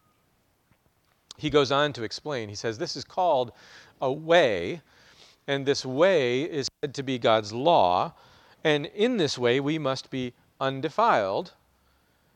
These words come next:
which implies not absolute purity and legal perfection, but gospel sincerity. And in this way we must walk, which notes both uniformity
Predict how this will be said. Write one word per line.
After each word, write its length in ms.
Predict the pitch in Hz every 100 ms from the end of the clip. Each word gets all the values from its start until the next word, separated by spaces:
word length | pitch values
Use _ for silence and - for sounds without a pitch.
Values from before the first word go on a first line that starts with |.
| _ -
which 240 | 170 -
implies 800 | 170 156 - 196 170 135 135 127
not 500 | 160 202 202 185 - _ - _ _ _ _ _ _ -
absolute 580 | 180 180 - 165 139 -
purity 540 | - 190 165 127 131
and 180 | 127 127
legal 280 | 151 139 127
perfection, 760 | - 107 160 - - 98 180 _ _ _ _ _ _ _ _ _ _ _ -
but 100 | 190 _ -
gospel 440 | 175 165 - 165
sincerity. 800 | - 147 143 233 226 107 98 - _ _ _ _ _ _ _ _ _ _ _ -
And 160 | 185
in 120 | 185
this 260 | 180 180 -
way 200 | 123 131
we 180 | 143 156
must 240 | 156 - _
walk, 640 | 131 170 220 90 - _ _ _ _ _ _ _ -
which 200 | 156 -
notes 300 | 143 135 -
both 460 | 127 131 127 - _ _ _ _ _ _
uniformity 920 | 117 110 143 143 139 127 139 165 208